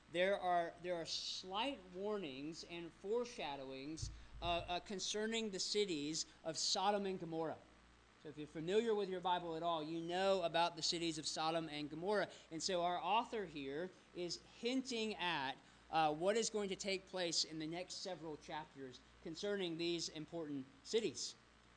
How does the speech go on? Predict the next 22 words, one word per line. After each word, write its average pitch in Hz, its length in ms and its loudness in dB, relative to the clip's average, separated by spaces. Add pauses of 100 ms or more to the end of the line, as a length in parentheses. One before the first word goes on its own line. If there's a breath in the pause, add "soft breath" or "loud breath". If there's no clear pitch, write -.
(180)
So 175 60 -4
we 180 60 2
won't 214 220 2
go 214 140 4
into 196 140 0
great 190 360 -2
detail 185 360 -4
about 175 280 -2
these 180 140 -6
two 185 120 -10
cities, 156 520 -4
uh, 156 100 -6
'cause 156 160 -10
we'll 156 120 -6
be 156 100 -2
looking 180 300 -2
at 147 140 -2
these 147 280 -2
in 147 40 -4
the 139 60 -4
coming 156 340 -4
weeks. 160 420 -2